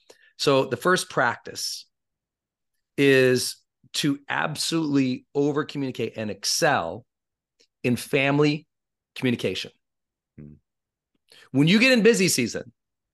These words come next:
Speaker 1: you'd better be really great about explaining to your spouse,
Speaker 2: Hmm.
Speaker 1: to your partner, to the kids,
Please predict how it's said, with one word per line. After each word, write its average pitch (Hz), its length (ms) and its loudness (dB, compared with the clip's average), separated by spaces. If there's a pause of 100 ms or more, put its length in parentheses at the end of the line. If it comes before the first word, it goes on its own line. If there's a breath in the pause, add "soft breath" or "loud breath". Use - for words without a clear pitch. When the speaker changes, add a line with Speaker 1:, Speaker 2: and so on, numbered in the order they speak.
(680)
Speaker 1:
you'd 139 400 -2
better 190 560 2 (100)
be 208 140 -2
really 202 260 0
great 156 460 -2 (100)
about 127 260 -2
explaining 143 580 -4
to - 120 -10
your 117 80 -6
spouse, 120 720 -4 (260)
Speaker 2:
Hmm. 80 160 -18 (180)
Speaker 1:
to - 100 -6
your 117 100 0
partner, 147 600 -4 (360)
to - 80 -14
the 123 100 -2
kids, 143 680 -2